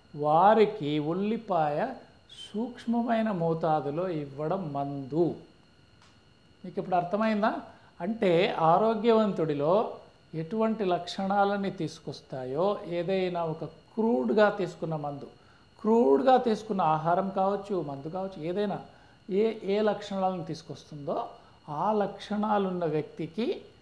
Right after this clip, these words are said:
అది మందు. అంటే ఒక వ్యక్తి కా-, ఆనియన్స్ తరగలేదు,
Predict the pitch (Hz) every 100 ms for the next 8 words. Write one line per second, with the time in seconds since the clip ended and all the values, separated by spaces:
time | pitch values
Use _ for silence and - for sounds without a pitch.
0 | _ 190 196 170 170 175 147 - - _
1 | _ 190 220 226 185 196 190 202 202 202
2 | 240 233 208 208 202 196 - - 185 214
3 | 233 208 - 202 208 208 160 120